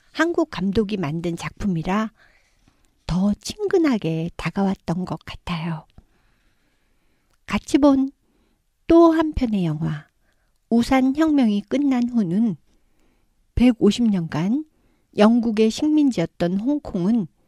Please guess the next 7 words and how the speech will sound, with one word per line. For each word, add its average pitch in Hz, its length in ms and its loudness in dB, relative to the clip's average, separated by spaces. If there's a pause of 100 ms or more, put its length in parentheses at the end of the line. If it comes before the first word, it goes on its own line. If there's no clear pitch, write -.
(640)
천구백구십칠 233 1160 -2
년 208 360 -2 (140)
중국에 208 580 0
반환되었는데 185 1080 0 (1400)
홍콩 330 440 0
사람들은 226 680 -2 (680)
중국인이 240 840 4